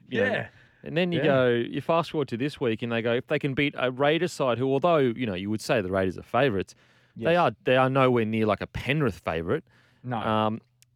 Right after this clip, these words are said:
Speaker 1: if they can beat the Raiders, you're right, they find themselves in the top eight.
Speaker 2: Mm.
Speaker 1: And as I said, like, sometimes you just need a bit of magic to get, just to give you a bit of fuel towards the end of the year.
Speaker 2: Yep.
Speaker 1: And, like, that could, this win could be it.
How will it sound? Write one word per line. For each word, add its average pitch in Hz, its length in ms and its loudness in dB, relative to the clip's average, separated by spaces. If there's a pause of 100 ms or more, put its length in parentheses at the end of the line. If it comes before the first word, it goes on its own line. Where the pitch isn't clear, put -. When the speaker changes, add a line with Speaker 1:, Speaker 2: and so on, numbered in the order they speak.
(260)
Speaker 1:
if - 120 -12
they 147 100 0
can 147 140 -6
beat 202 220 -2
the 135 100 0
Raiders, 120 640 0 (120)
you're 139 200 -2
right, 160 260 2
they 131 100 -10
find 220 300 -8
themselves 151 340 -2
in 117 60 -6
the 104 80 -4
top 123 300 -4
eight. 139 260 0 (420)
Speaker 2:
Mm. 120 100 -6
Speaker 1:
And 147 180 -2
as 147 160 0
I 175 80 2
said, 160 200 -2
like, 139 240 0 (360)
sometimes 208 500 0
you 160 60 -2
just 135 220 -2
need 127 200 0
a 107 40 2
bit 101 120 -2
of 98 80 0
magic 92 440 -4
to 113 100 -10
get, 113 320 -4
just 180 240 -6
to 160 40 -2
give 131 200 -4
you 127 60 2
a - 20 -2
bit 110 140 0
of 92 100 -2
fuel 139 480 0
towards 123 340 -2
the 113 80 0
end 113 120 0
of - 20 -8
the 101 80 -6
year. 120 340 -2 (440)
Speaker 2:
Yep. 110 180 -6 (440)
Speaker 1:
And, 135 120 -2
like, 143 100 0
that 190 160 0
could, 120 160 -2
this 92 180 -4
win 139 140 0
could 98 140 -8
be 107 220 2
it. - 100 -6